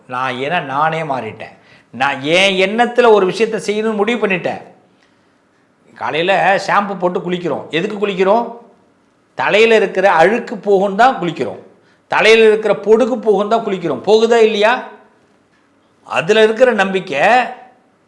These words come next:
நம்ம ஜாதகத்துல ஒரு தோஷம் இருக்கு, நான் மாறிட்டேன்னு முடிவு பண்ணா தோஷம் மாறிடும். நான் எழுந்துட்டேன்னா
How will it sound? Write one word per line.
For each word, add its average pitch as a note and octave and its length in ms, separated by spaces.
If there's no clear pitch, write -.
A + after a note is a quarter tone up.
நம்ம F3+ 200
ஜாதகத்துல A#3 560
ஒரு F#3+ 160
தோஷம் A#3 360
இருக்கு, D#3+ 300
நான் F#3 340
மாறிட்டேன்னு B3 500
முடிவு A3 220
பண்ணா A3 200
தோஷம் F#3+ 500
மாறிடும். B2+ 400
நான் D3+ 200
எழுந்துட்டேன்னா A#3+ 640